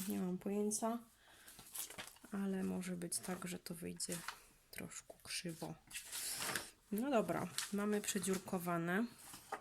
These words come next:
Wkładki do kieszonek za chwilę będziemy ogarniać sobie. E, teraz tak, nasze spinacze sobie już odłożymy. Teraz będziemy się bawić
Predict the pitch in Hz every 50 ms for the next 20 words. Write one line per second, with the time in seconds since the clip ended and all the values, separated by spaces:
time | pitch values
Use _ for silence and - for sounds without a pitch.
0 | - - - - - - - - - - - - - - - - - - - -
1 | - - - - - - - - - - - - - - - 202 208 - - -
2 | - 190 190 185 - - 185 180 - 190 185 185 180 170 165 165 175 170 - -
3 | - 190 170 165 165 165 165 160 160 - 175 165 160 156 - - - 165 165 165
4 | - - 170 160 165 170 180 196 233 277 - - - - - - - - - -
5 | - - - - - - - - - - - - - - - - - - - -
6 | - - - - - - - - 262 262 254 247 240 - 226 226 202 190 - -
7 | - 233 - - - 233 233 226 226 - 185 - - - - 208 202 190 190 -
8 | - 175 170 - 190 175 170 165 165 165 - - - 226 247 247 214 208 208 202
9 | 190 185 185 190 190 185 180 180 180 180 180 180 - - - - - - - -
10 | - - - - 226 240 247 226 190 175 170 - 160 160 165 175 170 - 185 160
11 | 156 151 151 156 160 170 165